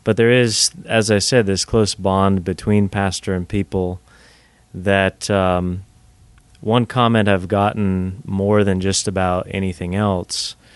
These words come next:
is that, uh, you and your family will be irreplaceable.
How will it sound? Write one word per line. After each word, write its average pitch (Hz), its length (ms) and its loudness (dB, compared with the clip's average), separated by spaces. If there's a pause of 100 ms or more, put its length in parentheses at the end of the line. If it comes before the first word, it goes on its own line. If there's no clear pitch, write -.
(840)
is 101 360 0
that, 95 500 0
uh, 90 440 -2 (240)
you 110 320 2
and 104 120 2
your 98 120 2
family 101 440 2
will 92 140 0
be 92 200 -2
irreplaceable. 90 840 -6